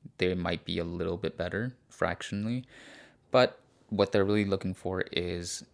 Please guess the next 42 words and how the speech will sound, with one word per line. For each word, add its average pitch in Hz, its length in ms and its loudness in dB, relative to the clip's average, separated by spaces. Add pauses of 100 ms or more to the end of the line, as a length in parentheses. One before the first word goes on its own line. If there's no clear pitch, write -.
is 92 160 0
it 85 80 0
all 87 140 4
manual? 120 500 0 (460)
Is 95 100 -2
there 85 140 0
focus 120 340 2
breathing? 117 500 0 (560)
Is 90 320 2
there, 90 920 -2 (1000)
there's 98 180 -4
one 92 140 -2
more 90 100 -4
thing, 87 200 -6
parfocal, 87 580 6
if 90 100 -2
it's - 120 2
a 87 80 0
zoom 87 240 -2
cine 80 280 -4
lens, 82 220 -10
that's 85 220 -2
the - 80 -10
one. 82 180 -6 (200)
And - 80 4
if - 80 2
you 120 60 2
don't 160 200 4
know 156 80 4
what 151 160 4
any 107 160 4
of 107 60 2
those 104 180 4
things 101 260 0
mean, 107 400 -2 (460)
that's 98 200 6
a 120 60 8
sign 110 320 4
you 90 80 -4
don't 92 240 2
need 85 180 -4
it. - 180 -4